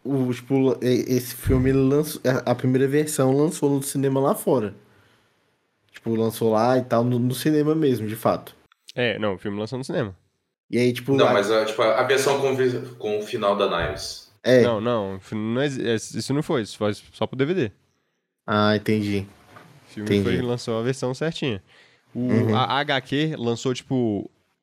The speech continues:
Speaker 2: uns três meses antes do filme. Foi muito
Speaker 1: E essa é uma visão do diretor, tipo, no
Speaker 2: Foi
Speaker 1: caso,
Speaker 2: muito
Speaker 1: essa
Speaker 2: próximo.
Speaker 1: primeira versão?
Speaker 2: É, mano, é porque ele não tinha o
Speaker 1: Ah.
Speaker 2: final, sacou? Ele criou o final.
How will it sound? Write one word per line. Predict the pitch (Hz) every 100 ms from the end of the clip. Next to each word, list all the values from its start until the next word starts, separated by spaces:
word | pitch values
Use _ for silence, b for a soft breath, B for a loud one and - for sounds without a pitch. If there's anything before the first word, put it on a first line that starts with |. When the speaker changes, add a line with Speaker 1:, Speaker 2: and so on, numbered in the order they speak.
| _ 233
Speaker 2:
uns | 151 120
três | - 151 359 254
meses | 127 135 117 107
antes | 113 117 117
do | 107
filme. | - 107 110 95 _ _ _ _
Foi | _ 113 113
muito | 127 180 196 139 107 101 _ _ _ _ _
Speaker 1:
E | -
essa | 135 151
é | 156
uma | 165
visão | 151 147 151
do | 156
diretor, | 135 135 123 135 156
tipo, | 160 -
no | 120 117
Speaker 2:
Foi |
Speaker 1:
caso, | 135 139
Speaker 2:
muito | 131
Speaker 1:
essa | 120
Speaker 2:
próximo. | 104
Speaker 1:
primeira | 117 117
versão? | 113 113 143 151 156 - b b b b b b b b b _ _ -
Speaker 2:
É, | 202 185 180
mano, | 170 139
é | 135
porque | 156
ele | 175
não | -
tinha | 311 214
o |
Speaker 1:
Ah. | 214
Speaker 2:
final, | 196 139 117
sacou? | 113 135 151
Ele | 165
criou | 220 175
o | 160
final. | 170 151 123 139